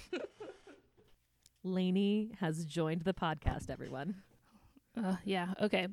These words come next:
Speaker 1: <laughs> Anyways, <laughs> I think the razors were in the painting, and so I'm, I wasn't really a hundred percent sure about, like, what kind of art,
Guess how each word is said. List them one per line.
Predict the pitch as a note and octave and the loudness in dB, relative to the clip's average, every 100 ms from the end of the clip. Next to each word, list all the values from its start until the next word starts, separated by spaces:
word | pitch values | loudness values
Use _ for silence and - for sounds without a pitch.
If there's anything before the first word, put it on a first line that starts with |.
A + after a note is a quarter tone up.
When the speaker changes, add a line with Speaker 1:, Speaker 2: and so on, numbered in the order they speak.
| - | 2
Speaker 1:
<laughs> | C4+ G#3+ - - - - | 4 4 -2 -8 -8 2
Anyways, | C#4 E4+ C#4+ G#3 F#3+ G3+ - B4+ B4 - - - - - G#4 | 6 6 8 8 10 8 8 8 6 6 -2 -12 0 2 2
<laughs> | - - - - - - - | 0 -6 -4 -4 -6 2 6
I | A#3+ | 6
think | B3+ C4 | 6 4
the | C4 | 6
razors | A#3 A3 A3 | 6 6 4
were | G#3+ | 4
in | - A3 | 4 4
the | G#3 | 4
painting, | - F#3+ F#3+ G3+ F#3+ F#3 | 2 0 0 0 0 0
and | - F#3+ F3+ F#3 | 0 2 0 0
so | - F#3+ F#3 - | 2 4 4 2
I'm, | G3+ F#3+ F#3 - - - - | 0 2 0 -4 -16 -4 4
I | |
wasn't | A#3 C#4 | 6 6
really | C#4 C4 | 6 6
a | |
hundred | B3 A3 | 4 2
percent | A3 A3 G3 | 0 0 0
sure | - F#3+ | 2 2
about, | F#3 F#3 | 4 2
like, | F#3+ F#3 | 2 2
what | F#3 - | 2 2
kind | G#3+ G#3+ | 0 0
of | G#3+ - | 0 0
art, | G#3+ G#3+ | 0 0